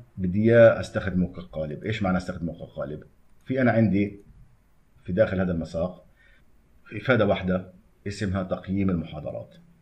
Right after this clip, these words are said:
اللي هي أنا درستها. طيب الآن بدي أقول له احفظه كقالب، هذا هو القالب بدي أحفظه.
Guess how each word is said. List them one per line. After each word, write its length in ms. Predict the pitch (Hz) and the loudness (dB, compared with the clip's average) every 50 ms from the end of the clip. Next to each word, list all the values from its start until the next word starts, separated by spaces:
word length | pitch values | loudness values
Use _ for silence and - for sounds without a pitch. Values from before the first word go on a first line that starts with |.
| _ 92 | _ -8
اللي 140 | 92 92 | -4 -4
هي 260 | 87 101 98 92 78 85 | -2 0 -2 -2 -2 -2
أنا 100 | 90 80 | -4 -4
درستها. 440 | 76 71 - 57 - - - - - - - - - - - - - - - - - - - - - | -6 -8 -10 -12 -12 -14 -18 -20 -20 -20 -20 -20 -20 -20 -20 -20 -20 -20 -20 -20 -20 -20 -20 -8 -2
طيب 260 | - 98 87 - - - - - - - - - - - - - - | 0 0 0 0 -2 -10 -16 -20 -20 -20 -20 -20 -20 -18 -18 -14 -10
الآن 560 | 85 82 - 123 131 123 117 117 - - - - - | -8 -2 2 4 6 6 6 6 4 -2 -6 -12 -8
بدي 160 | 90 92 98 | -6 -4 -2
أقول 220 | 90 101 110 107 | 0 0 2 2
له 300 | 95 95 107 - - - - - - - - - - - - - - - - - - - - - - - | 0 0 -2 -4 -8 -12 -16 -16 -18 -18 -18 -18 -18 -20 -20 -20 -20 -20 -20 -20 -20 -20 -20 -16 -8 -6
احفظه 540 | 110 110 - - - 101 95 92 98 101 110 - - _ _ _ _ _ - - _ _ _ _ _ _ - | -4 -4 -4 -4 -4 -4 -4 -4 -4 -8 -10 -14 -20 _ _ _ _ _ -20 -20 _ _ _ _ _ _ -12
كقالب، 400 | 92 90 - 82 76 76 73 - - - _ _ _ _ - | -12 -8 -8 -6 -8 -8 -8 -12 -16 -20 _ _ _ _ -8
هذا 220 | 104 98 87 80 | -6 -4 -4 -4
هو 160 | 82 78 78 | -6 -8 -10
القالب 680 | 76 73 73 73 67 - - - 82 82 82 104 120 120 - - - _ _ _ _ _ - | -10 -10 -10 -12 -12 -14 -12 -8 -8 -6 -6 -6 -8 -10 -14 -20 -20 _ _ _ _ _ -10
بدي 200 | - 87 78 - | -8 -8 -6 -8
أحفظه. 300 | - - - 76 73 - | -10 -12 -12 -14 -14 -14